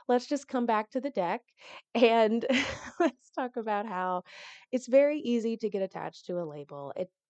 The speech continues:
it's, it's very easy, you know? So instead of reading the card names, cover the card name up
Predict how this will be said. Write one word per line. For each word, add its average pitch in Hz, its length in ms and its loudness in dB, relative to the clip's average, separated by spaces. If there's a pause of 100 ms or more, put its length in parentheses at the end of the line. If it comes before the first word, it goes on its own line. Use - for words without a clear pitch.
it's, 196 320 -8
it's 220 160 -2
very 247 360 0
easy, 269 280 -2
you 185 180 -8
know? 185 320 -6 (220)
So 226 500 2 (880)
instead 285 560 4
of 381 220 0
reading 262 500 2
the 262 120 -10
card 202 460 -4
names, 196 840 -6 (640)
cover 320 280 -2
the 466 140 0
card 302 280 -4
name 311 260 -4
up 226 180 -4